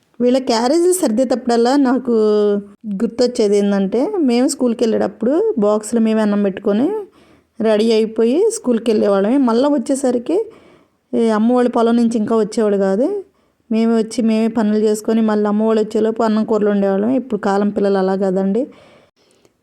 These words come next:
నోట్లో అన్నం పెట్టి క్యారేజీలు రెడీ చేసి అప్పుడే స్కూల్కి వెళ్తున్నారు. అట్టుందండి ఇప్పుడు కాలం. పిల్లలైతే స్కూల్కి అయితే వెళ్ళిపోయారండి. ఆ, సోమవారం అని దీపం పెడదామని ఇళ్ళన్నీ మాప్ పెట్టేసాము.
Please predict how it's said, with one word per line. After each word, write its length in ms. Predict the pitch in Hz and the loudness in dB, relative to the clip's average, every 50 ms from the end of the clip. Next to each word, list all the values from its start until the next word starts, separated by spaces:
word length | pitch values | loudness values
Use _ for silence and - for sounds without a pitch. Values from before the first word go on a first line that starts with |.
| _ - | _ -2
నోట్లో 400 | 226 240 254 285 277 285 294 277 | 0 2 2 2 2 2 2 2
అన్నం 280 | 262 247 240 247 254 254 | 2 2 2 2 2 2
పెట్టి 400 | 247 247 240 247 - 262 269 254 | 2 2 0 -2 -2 -2 -2 -2
క్యారేజీలు 480 | 254 262 254 233 233 240 247 247 233 | -2 0 2 2 2 2 2 2 2
రెడీ 320 | 220 226 220 226 233 233 233 | 2 2 2 2 2 2 2
చేసి 340 | 220 220 220 220 - 254 | 2 2 0 -2 -2 -2
అప్పుడే 540 | 269 247 226 240 233 214 220 240 302 370 339 | 0 0 -2 -2 0 0 2 2 2 0 0
స్కూల్కి 400 | - - - 240 226 214 208 - | -2 -4 -2 -2 0 0 0 0
వెళ్తున్నారు. 380 | 208 196 190 196 208 196 196 220 | 0 0 0 0 -2 0 0 0
అట్టుందండి 640 | 262 285 233 - - 233 202 202 208 214 208 202 214 | 0 -2 -2 -4 -4 -2 -2 0 0 0 0 0 -2
ఇప్పుడు 180 | 190 208 196 | -2 -4 -4
కాలం. 480 | 190 214 185 190 190 202 214 269 359 370 - _ _ _ _ _ _ _ _ _ _ _ _ _ _ _ _ _ _ _ _ _ _ _ _ _ _ _ _ _ _ _ _ _ _ _ _ _ _ _ _ _ _ - | -2 -2 -2 0 0 0 0 -2 -4 -6 -10 _ _ _ _ _ _ _ _ _ _ _ _ _ _ _ _ _ _ _ _ _ _ _ _ _ _ _ _ _ _ _ _ _ _ _ _ _ _ _ _ _ _ -2
పిల్లలైతే 540 | 233 233 240 262 269 262 247 277 311 370 392 | 0 0 2 2 0 0 0 0 -2 -2 -2
స్కూల్కి 340 | - - - 247 233 226 | -2 -2 -2 0 0 0
అయితే 160 | 220 214 214 226 | 0 0 0 0
వెళ్ళిపోయారండి. 760 | 214 208 214 214 208 208 202 202 202 202 214 226 294 381 440 - - _ _ _ _ _ _ _ _ _ _ - 208 | 0 0 0 0 0 0 0 0 0 0 0 0 0 -2 -4 -6 -10 _ _ _ _ _ _ _ _ _ _ -8 -4
ఆ, 180 | 208 208 208 | -2 -2 -2
సోమవారం 520 | 208 202 - 208 196 202 214 220 214 214 208 | -2 -2 -2 0 0 0 0 0 0 0 0
అని 260 | 214 214 247 302 339 | 0 0 0 2 2
దీపం 400 | 311 208 214 208 208 - 202 202 | 2 0 0 -2 -2 -2 -2 0
పెడదామని 640 | 202 190 190 190 202 202 196 202 233 285 370 330 | 0 0 0 -2 -2 -2 -2 0 0 0 0 0
ఇళ్ళన్నీ 340 | 233 214 214 202 202 202 214 | 0 0 0 0 0 0 0
మాప్ 300 | 220 202 190 190 190 180 | 0 0 0 -2 0 -2
పెట్టేసాము. 680 | 202 190 190 202 190 190 190 202 196 190 226 285 403 | -2 -2 0 -2 -2 -2 -2 -2 0 0 0 0 -2